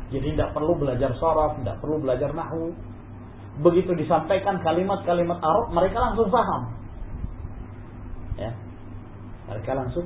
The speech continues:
memahami. Al-Quran pun demikian. Ketika disampaikan kepada kaum Quraisy ketika itu sangat mudah mereka memahami. Ada yang menerima, ada yang menolak.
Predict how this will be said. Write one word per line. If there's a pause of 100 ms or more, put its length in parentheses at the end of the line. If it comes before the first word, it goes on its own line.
memahami. (1600)
Al-Quran
pun (120)
demikian. (280)
Ketika
disampaikan
kepada (560)
kaum
Quraisy
ketika
itu
sangat
mudah
mereka
memahami.
Ada
yang
menerima, (140)
ada
yang
menolak.